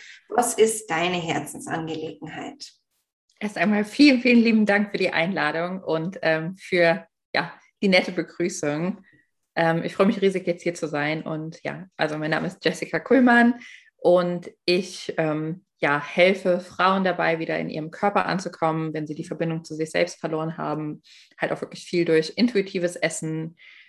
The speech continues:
Speaker 2: durch Veganismus, ähm, Achtsamkeit. Und das ist so mein absolutes Herzensthema, wirklich so wieder die Verbindung zu sich selbst herstellen, dadurch auch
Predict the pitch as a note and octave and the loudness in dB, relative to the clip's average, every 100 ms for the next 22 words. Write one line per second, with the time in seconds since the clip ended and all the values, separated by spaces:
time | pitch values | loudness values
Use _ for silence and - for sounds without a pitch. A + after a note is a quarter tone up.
0 | _ F#3+ F#3 F#3+ E3 D3+ D3+ D3 D3 D3 | _ 4 4 4 2 2 2 -2 -4 -6
1 | D3 D#3 - - D#3 D3+ D3+ - E3 - | -4 -4 -8 -6 -4 -2 -4 -8 -12 -8
2 | D3 D3 - D3+ D#3 D#3 - - _ _ | -8 -8 -6 -4 -4 -6 -10 -18 _ _
3 | _ _ _ D3+ D3+ D3 D3 D3+ E3+ E3 | _ _ _ -4 -4 -2 -2 0 0 0
4 | - E3 D#3+ D#3+ - E3+ D#3+ - C#3+ - | 2 0 2 0 0 -2 -2 -4 -4 -4
5 | E3 - D3 D3 C#3+ E3+ - D#3+ D#3 D3+ | -10 -6 -4 -2 -4 -10 -4 0 0 2
6 | E3 E3+ E3+ G3 G#3 G#3+ G#3 F3+ E3+ E3+ | 2 2 2 0 0 0 0 -2 -4 0
7 | D#3+ E3+ - D#3+ D#3 - D3 D3+ D#3 D#3 | -2 -2 -6 -8 -6 -4 0 0 0 -2
8 | E3 - D#3 D#3+ - | -2 -2 2 2 -2